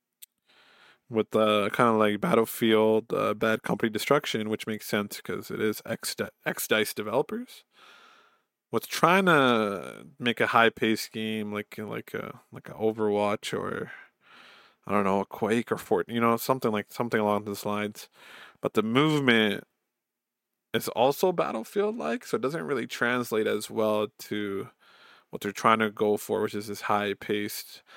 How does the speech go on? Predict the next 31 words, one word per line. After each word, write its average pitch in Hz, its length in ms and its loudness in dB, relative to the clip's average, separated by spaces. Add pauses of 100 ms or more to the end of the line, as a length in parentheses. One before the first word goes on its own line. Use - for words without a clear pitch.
(240)
heist - 500 2 (560)
F 110 180 2
P 117 180 4
S. - 440 0 (600)
Uh, - 300 -10
but - 180 -10
regardless, 127 680 4
if 110 140 -4
that 113 280 2 (540)
funky 127 360 -2
mix 117 300 -2
of 107 100 -8
games 113 440 -2
is 107 240 -6
what 110 480 0 (1000)
sounds 110 800 -2
interesting 120 480 2
to - 120 -8
you, 147 400 2
or 107 120 2
you're 110 100 0
just 110 240 -6
a 120 120 -10 (100)
shooter 123 340 -2
fan 117 260 4
in 110 100 -2
general, 135 680 -4 (400)
that 117 120 -10
sort 147 180 -8
of 143 100 -8
thing, 170 360 -12